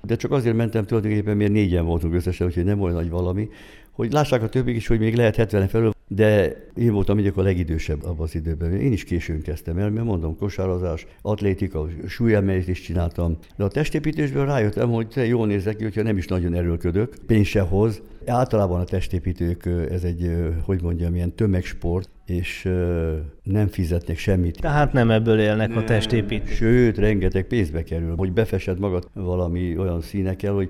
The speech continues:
Speaker 1: tényleg jól nézzél ki a világosságban. Mert hogyha egy tiszta fehér ember megy a színpadra,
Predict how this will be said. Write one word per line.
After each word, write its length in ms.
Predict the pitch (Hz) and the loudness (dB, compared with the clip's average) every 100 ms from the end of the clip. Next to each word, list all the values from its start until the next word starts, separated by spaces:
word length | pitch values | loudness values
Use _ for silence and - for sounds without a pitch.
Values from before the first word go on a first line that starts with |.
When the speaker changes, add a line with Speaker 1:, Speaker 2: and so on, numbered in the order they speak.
| - | -2
Speaker 1:
tényleg 280 | 110 101 90 | 0 0 0
jól 220 | 98 92 87 85 | 0 0 -2 -4
nézzél 340 | 90 82 90 | -2 -2 -2
ki 120 | - | -2
a 60 | 87 | -2
világosságban. 800 | 90 85 80 82 - 85 82 87 | -2 -2 -4 -6 -6 -6 -4 -4
Mert 140 | 87 | -4
hogyha 180 | 92 95 | -2 -2
egy 180 | 82 - | -4 -6
tiszta 280 | 127 120 98 | -6 -4 -4
fehér 300 | - 104 95 | -2 -2 0
ember 240 | 98 87 90 | -2 -2 -4
megy 160 | 90 | -4
a 60 | 90 | -6
színpadra, 640 | - 92 90 101 120 | -6 -6 -4 -4 -2